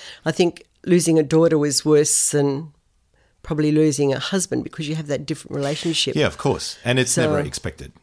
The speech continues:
Speaker 2: for a parent.
Speaker 1: Well, no.
Speaker 2: No, ever.
Speaker 1: You're not supposed to. That's not supposed to happen.
Speaker 2: That's right. Do you ever think there's a lesson in any of it?
Speaker 1: Why?
Speaker 2: Why?
Speaker 1: Yeah, why?
Speaker 2: Yeah.
Speaker 1: You know, you just sort of wonder.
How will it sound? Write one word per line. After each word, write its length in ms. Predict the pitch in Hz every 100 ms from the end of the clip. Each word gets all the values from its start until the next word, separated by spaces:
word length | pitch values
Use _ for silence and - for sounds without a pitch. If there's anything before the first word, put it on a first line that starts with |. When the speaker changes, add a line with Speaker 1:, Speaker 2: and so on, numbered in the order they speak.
| _
Speaker 2:
for 260 | _ - 71
a 60 |
parent. 340 | 69 87 69 - - -
Speaker 1:
Well, 320 | 320 226 - -
no. 140 | - 170
Speaker 2:
No, 60 | - -
ever. 200 | - 85 -
Speaker 1:
You're 120 | 208
not 100 | 190
supposed 260 | - 147 -
to. 80 |
That's 220 | 135 180 165
not 120 | -
supposed 240 | - 147
to 60 | 131
happen. 120 | - -
Speaker 2:
That's 80 |
right. 400 | 73 64 - -
Do 60 | 107
you 60 | 131
ever 80 | 135
think 380 | - 127 117
there's 160 | 117 110
a 60 | 107
lesson 580 | 110 117 131 127 135 -
in 120 | 123
any 160 | 117 127
of 100 | 127
it? 160 | 196 196 _
Speaker 1:
Why? 680 | 180 185 196 208 190 151 - _ -
Speaker 2:
Why? 400 | 90 82 69 - _
Speaker 1:
Yeah, 340 | 185 185 175 151 -
why? 460 | 151 147 156 151 147 _ _ -
Speaker 2:
Yeah. 240 | 82 65 - _ _ _ - _ _
Speaker 1:
You 120 | - 160
know, 80 |
you 140 | 151 147
just 200 | 180 -
sort 120 | 151
of 60 | 151
wonder. 360 | 143 147 131